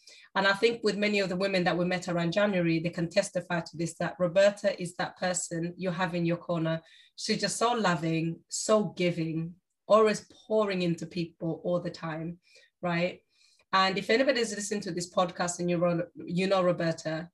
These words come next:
you'll know exactly what I'm talking about. Sometimes I wonder where,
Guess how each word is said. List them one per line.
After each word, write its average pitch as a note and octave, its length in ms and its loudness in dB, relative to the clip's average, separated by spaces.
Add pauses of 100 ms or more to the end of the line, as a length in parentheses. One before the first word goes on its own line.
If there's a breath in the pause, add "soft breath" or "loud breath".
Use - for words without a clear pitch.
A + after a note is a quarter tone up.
(360)
you'll A3 220 6
know A3 80 6
exactly G#3 480 2
what F3+ 180 -4
I'm E3+ 120 0
talking F3 340 -2
about. D#3+ 360 -2 (600 soft breath)
Sometimes C4+ 500 2
I B3 60 6
wonder F#3 760 0
where, F3+ 320 4